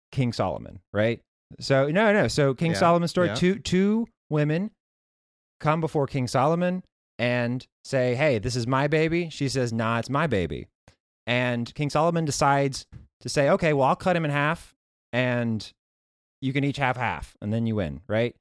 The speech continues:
Speaker 2: Mm-hmm.
Speaker 1: But the, but the, the mother, the true, the real mother says, "No, no, no, I'd rather sacrifice, you know, being with my child so that he can survive."
Speaker 2: Yeah.
Speaker 1: Right? So the wisdom of King Solomon in that, in that parable is that, uh,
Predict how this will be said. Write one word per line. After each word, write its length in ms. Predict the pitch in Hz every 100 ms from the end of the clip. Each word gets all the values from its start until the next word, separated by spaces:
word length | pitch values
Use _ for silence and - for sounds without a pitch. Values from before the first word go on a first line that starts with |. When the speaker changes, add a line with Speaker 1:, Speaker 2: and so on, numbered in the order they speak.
| _ -
Speaker 2:
Mm-hmm. 60 | 117
Speaker 1:
But 260 | 123 107
the, 160 | 127 131 -
but 320 | 127 120 - _
the, 180 | 110 110 104 -
the 160 | 98
mother, 400 | 98 185 156 80 -
the 60 |
true, 300 | 104 160 165 135
the 140 | 123
real 240 | 127 175
mother 320 | 170 135 135 131
says, 460 | 120 113 110 104 - _ _
"No, 240 | 131 180
no, 140 | 190 170
no, 400 | 147 139 131 123 _
I'd 140 | - 120
rather 240 | 123 120
sacrifice, 920 | 117 139 143 147 139 127 123 - - - _ _ -
you 100 | 110
know, 260 | 98 92
being 300 | 95 135 165
with 140 | 143 131
my 120 | 113
child 500 | 117 104 101 95 92
so 160 | - 98
that 100 | 92
he 80 |
can 120 | 92 80
survive." 540 | 85 90 85 - - _
Speaker 2:
Yeah. 120 | 110 98
Speaker 1:
Right? 340 | 101 95 -
So 120 | 107
the 80 | 104
wisdom 340 | 113 147 147 147
of 100 | 117
King 160 | 131
Solomon 440 | - 120 113 110 107
in 160 | 113
that, 240 | 107 104 - 113
in 140 | 104
that 160 | 98 90
parable 540 | 120 104 80 73 85 - _ _ _ _ _ _ -
is 280 | 104 95
that, 420 | 92 92 87 - - -
uh, 360 | 85 80 69